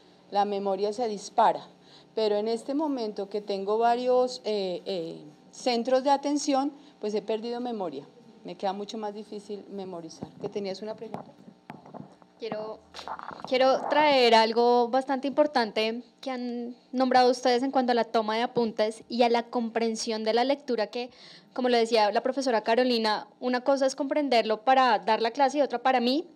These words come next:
Speaker 2: y en este punto es donde más nos centramos, la comprensión de nosotros. Y, por ejemplo, la, en la charla que tuvimos con la profesora Marta Pavón, algo que nos resaltó mucho y, y nos pareció muy importante fue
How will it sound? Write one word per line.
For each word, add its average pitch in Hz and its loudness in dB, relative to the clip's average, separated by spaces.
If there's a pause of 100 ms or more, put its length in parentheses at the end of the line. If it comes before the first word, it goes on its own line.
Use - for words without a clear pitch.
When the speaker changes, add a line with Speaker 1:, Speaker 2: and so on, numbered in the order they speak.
(120)
Speaker 2:
y 254 -2
en 233 -4
este 214 -8
punto 262 -2
es 262 -6
donde 262 0
más 226 2
nos 220 -4
centramos, 226 -2
la 208 -2
comprensión 220 -6
de 202 -2
nosotros. 240 -2 (540)
Y, 277 -6 (160)
por 262 2
ejemplo, 254 2
la, 285 4
en 262 2
la 247 4
charla 233 -4
que 302 -8
tuvimos 262 0
con 262 2
la 269 2
profesora 277 2
Marta 254 2
Pavón, 247 4
algo 262 -2
que 311 -6
nos 311 4
resaltó 302 2
mucho 240 0
y, 277 0
y 240 -4
nos 233 -4
pareció 220 0
muy 262 2
importante 277 0 (420)
fue 254 4